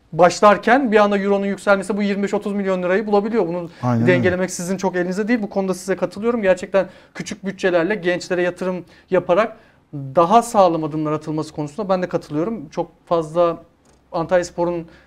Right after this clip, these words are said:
Speaker 1: bu sezon bu kadar eleştirilmesinin işin açıkçası ben de şaşırıyorum. Özellikle
Speaker 2: Ya
Speaker 1: sosyal
Speaker 2: olabilir.
Speaker 1: medyadan
Speaker 2: Yani, e,
Speaker 1: şaşırıyorum ben de gerçekten.
Speaker 2: yani, e, taraftar kulübün sahibi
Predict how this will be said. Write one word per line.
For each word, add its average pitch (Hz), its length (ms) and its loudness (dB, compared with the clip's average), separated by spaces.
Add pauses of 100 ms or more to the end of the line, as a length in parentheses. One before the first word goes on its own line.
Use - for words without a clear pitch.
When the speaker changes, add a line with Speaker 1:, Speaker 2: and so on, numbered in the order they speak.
(160)
Speaker 1:
bu 151 220 -4
sezon 185 440 0
bu 202 80 -4
kadar 202 220 4
eleştirilmesinin 170 600 -2
işin 185 140 -8
açıkçası 180 340 -6
ben 180 200 2
de 147 200 -2
şaşırıyorum. 135 500 -6
Özellikle 165 380 0
Speaker 2:
Ya 208 120 6
Speaker 1:
sosyal 247 200 4
Speaker 2:
olabilir. 233 140 2
Speaker 1:
medyadan 185 280 4
Speaker 2:
Yani, 180 340 2 (440)
e, 156 640 2
Speaker 1:
şaşırıyorum 175 540 2
ben 127 140 -2
de 123 60 -6
gerçekten. 156 420 -8
Speaker 2:
yani, 196 500 0 (100)
e, 165 240 -6 (420)
taraftar 233 680 2 (1000)
kulübün 190 300 0
sahibi 160 560 0